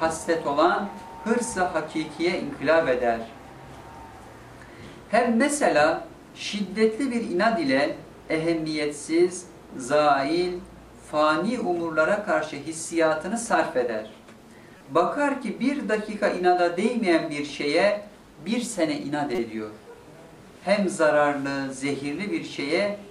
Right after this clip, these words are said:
inat namına sebat eder. Bakar ki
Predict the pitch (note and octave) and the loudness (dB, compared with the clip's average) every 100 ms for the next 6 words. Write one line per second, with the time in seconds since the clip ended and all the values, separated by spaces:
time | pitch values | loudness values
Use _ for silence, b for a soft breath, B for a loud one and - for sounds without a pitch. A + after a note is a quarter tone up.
0 | - D3+ D3+ G#3 - D#3 C3+ C3+ B2+ A#2+ | -14 -6 0 0 0 0 2 2 -2 -6
1 | - B2+ G#2 - C3 A#2 A2+ A2 - B | -6 -2 0 0 -2 -8 -8 -10 -14 B
2 | B B B C3+ C#3 C#3 C#3+ B2+ - F3 | B B B -2 0 4 2 2 0 2
3 | G3 G#3+ | 2 -2